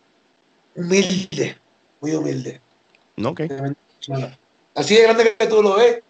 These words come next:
Speaker 1: pero esa persona es muy humilde. Tremendo.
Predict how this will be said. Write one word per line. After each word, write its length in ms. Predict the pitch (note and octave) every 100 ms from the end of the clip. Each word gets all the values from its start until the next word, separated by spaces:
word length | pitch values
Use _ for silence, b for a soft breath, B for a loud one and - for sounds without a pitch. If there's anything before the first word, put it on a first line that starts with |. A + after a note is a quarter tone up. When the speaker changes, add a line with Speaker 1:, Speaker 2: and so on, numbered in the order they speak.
| _ _ _
Speaker 1:
pero 420 | D3+ D#3+ D#3+ D#3+
esa 180 | C#3+ D#3+
persona 380 | D#3+ D#3 F3 F3
es 100 | D3+
muy 200 | D#3 E3
humilde. 380 | D#3 _ C3 - _ _ _ _
Tremendo. 420 | - C#3+ C#2 -